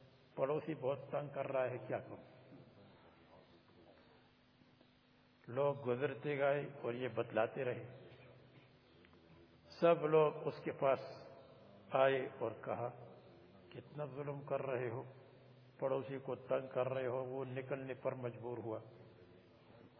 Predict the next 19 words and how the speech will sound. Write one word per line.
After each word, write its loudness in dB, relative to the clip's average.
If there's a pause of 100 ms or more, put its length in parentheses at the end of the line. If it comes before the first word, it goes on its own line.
(240)
وہ 0
آیا، 8
اس 2 (100)
نے 0
معافی 0
مانگی، -4
"میں -6
نہیں -6
کروں -4
گا، -2
لیکن -4
مجھے -8
شرمندہ -6
مت -6
کرو، -4 (1200)
میری 0
بدنامی 0
مت -2
کرو۔" -2